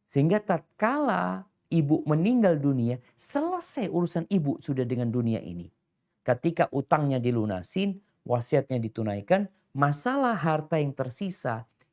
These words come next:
itu milik bersama. Milik ahli waris. Bukan milik yang paling tua. Itu lemari, milik ahli waris. Itu baju ibu, milik ahli waris.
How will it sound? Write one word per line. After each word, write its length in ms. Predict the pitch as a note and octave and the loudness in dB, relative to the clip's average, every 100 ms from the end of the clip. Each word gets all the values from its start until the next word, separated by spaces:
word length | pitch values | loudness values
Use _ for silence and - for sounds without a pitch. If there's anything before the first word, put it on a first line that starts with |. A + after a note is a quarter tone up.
| _ | _
itu 320 | F3+ - A3 | -6 -2 0
milik 640 | G#3 F#3 F#3 F#3 F#3+ G3 - | 2 4 4 4 4 2 -2
bersama. 1000 | C3+ D3 D3 C#3 - D3+ B2 A2 F#2 - _ _ _ _ _ _ _ _ C3 | -2 2 2 0 -2 -2 -2 -6 -8 -14 _ _ _ _ _ _ _ _ 0
Milik 360 | D3 E3+ E3+ B2 | 2 2 0 -4
ahli 240 | B2 A#2 | -2 0
waris. 480 | G2 F2 - - _ _ _ _ | -2 -4 -16 -20 _ _ _ _
Bukan 160 | - A2 | -8 -2
milik 280 | B2 C#3 C3+ | 2 2 0
yang 160 | G#2+ | -4
paling 200 | G2+ F#2+ - | -4 -6 -6
tua. 160 | F#2 | -10
Itu 200 | - B2 F3 | -6 2 4
lemari, 400 | F#3 G3 A3+ A#3+ _ _ - | 4 2 0 -2 _ _ -2
milik 280 | A2 A#2 - | 0 0 -4
ahli 200 | - F2+ | -8 -8
waris. 400 | E2 - - - _ _ - | -12 -16 -20 -20 _ _ -8
Itu 240 | B2 D#3 | 2 6
baju 240 | D#3+ E3 | 6 6
ibu, 360 | G3+ G3 G#3 - _ - | 2 2 0 -2 _ -6
milik 400 | A2+ D3+ D#3+ - | 0 2 0 -4
ahli 240 | - G2+ | -10 -8
waris. 440 | F#2 - _ - | -8 -10 _ -20